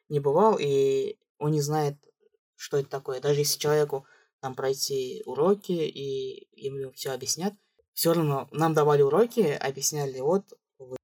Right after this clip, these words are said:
в Мекку, вы будете в долине Мина, вы будете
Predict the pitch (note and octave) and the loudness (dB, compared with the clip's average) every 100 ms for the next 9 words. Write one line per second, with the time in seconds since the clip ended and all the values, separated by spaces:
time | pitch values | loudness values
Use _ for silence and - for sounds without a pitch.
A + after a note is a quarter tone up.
0 | _ _ _ B2+ B2 A#2+ - C3 E3 F3+ | _ _ _ -16 -16 -18 -14 -2 2 2
1 | - D#3+ D3 C#3+ C#3 C3+ B2 - B2+ B2+ | 2 2 4 2 2 -2 -2 -8 -8 -10
2 | B2+ B2+ B2 C3+ F#3 F3+ E3 D3 C#3 C3+ | -12 -12 -10 -2 0 0 0 -2 -4 -4
3 | C3+ B2+ C3 B2+ | -8 -10 -14 -16